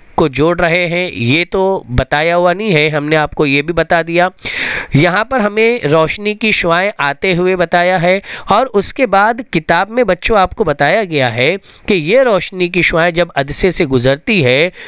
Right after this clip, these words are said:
तो ये डायरेक्टली इस नुक्ते पर जमा हो रही है। असल में ये जो नुक्ता है ये पर्दा शबकिया पर बनने वाला अक्स का मकाम है, यानी ये बताया गया है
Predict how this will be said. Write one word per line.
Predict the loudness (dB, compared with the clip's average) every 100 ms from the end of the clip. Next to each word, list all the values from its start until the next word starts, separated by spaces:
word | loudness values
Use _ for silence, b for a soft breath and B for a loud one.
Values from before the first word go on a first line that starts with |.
| B -2
तो | 0
ये | 0 2 4 4 0 -4
डायरेक्टली | 0 2 2 0 -2 -2 0
इस | -2 -2 -2
नुक्ते | -4 0 -2
पर | 2 -2
जमा | 0 0 2
हो | 0 0
रही | 0 0
है। | 0 0 B B -2
असल | -2 0 -2
में | 0
ये | -2 0 0 2
जो | 0
नुक्ता | 2 -2 -2 0 0
है | 2 2 0 -2 B B
ये | 0 2 2 2 0
पर्दा | -2 0 0 2
शबकिया | 0 0 -2 -4 -2 0 0
पर | 2 0
बनने | 2 -2 0 0 0
वाला | 2 2 0
अक्स | 0 -2 -2 -4
का | 0 0
मकाम | 0 -2 0 0 0 -2
है, | -8 -8 B B 2
यानी | 2 0 -2
ये | -2 -2 0
बताया | 0 -2 -2 0 -2
गया | 0 0 2
है | 2 0